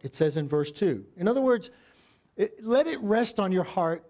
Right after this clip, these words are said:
Don't try to just get out from underneath it. Isn't it the case that in suffering we just wanna be done with it? We, we want to escape from it. Is it, it's, and it uses a picture here of a funeral.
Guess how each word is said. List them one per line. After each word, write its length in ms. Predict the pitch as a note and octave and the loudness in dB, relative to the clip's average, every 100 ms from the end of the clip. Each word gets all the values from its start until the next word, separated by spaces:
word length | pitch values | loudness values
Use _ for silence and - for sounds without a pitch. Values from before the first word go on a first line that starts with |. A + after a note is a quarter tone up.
| D3 | -2
Don't 400 | F#3 A3 B3+ - | 0 0 -2 -6
try 300 | - G3 G3+ | 0 2 4
to 80 | F#3+ | 2
just 320 | E3 E3 C#3+ | 0 -2 0
get 160 | E3 | 0
out 220 | E3 D#3+ E3 | 0 -2 -4
from 160 | D#3+ | -2
underneath 560 | D#3 C#3+ C3 C3+ C#3+ G2 | -2 -2 -2 -2 -6 -8
it. 100 | G#2+ | -4
Isn't 240 | D#3 A3+ | 0 4
it 140 | G#3+ G#3+ | 2 2
the 100 | E3 | -2
case 360 | E3+ E3+ E3 | 0 0 0
that 180 | E3+ D3+ | -2 0
in 120 | C#3+ | -2
suffering 460 | C#3 D#3 D3+ E3+ D#3 | 0 0 0 -2 -2
we 80 | D3 | 0
just 240 | D#3+ - | -2 -2
wanna 160 | G#3 F3 | -2 -2
be 240 | - D#3 | -2 -2
done 300 | C#3 D3+ G3+ | -2 -2 -4
with 200 | B2 - | -6 -8
it? 140 | F2 _ _ _ _ | -18 _ _ _ _
We, 180 | F3 F3+ - | 0 0 0
we 160 | F3 | -2
want 180 | E3+ F3 | 0 0
to 60 | F3+ | 0
escape 640 | F3 - - G#3+ D#3 - _ _ _ _ _ _ _ _ | -2 -4 0 0 -2 -8 _ _ _ _ _ _ _ _
from 280 | E3+ C#3+ | 0 0
it. 180 | F2+ - _ _ _ _ _ _ | -6 -16 _ _ _ _ _ _
Is 160 | E3+ E3 | 0 2
it, 140 | F#3 | 0
it's, 260 | - E3 E3 | 0 -2 -2
and 320 | - E3+ E3+ | -4 -2 0
it 60 | E3+ | 2
uses 360 | G3+ G#3 F#3+ F3 | 2 2 0 0
a 40 | |
picture 380 | - C4 - F3 | -2 -2 -2 0
here 280 | E3+ E3 E3 | 2 2 2
of 100 | E3 | -2
a 60 | |
funeral. 600 | - A#3 B3+ G3 A#2+ - | -2 0 2 2 -2 -8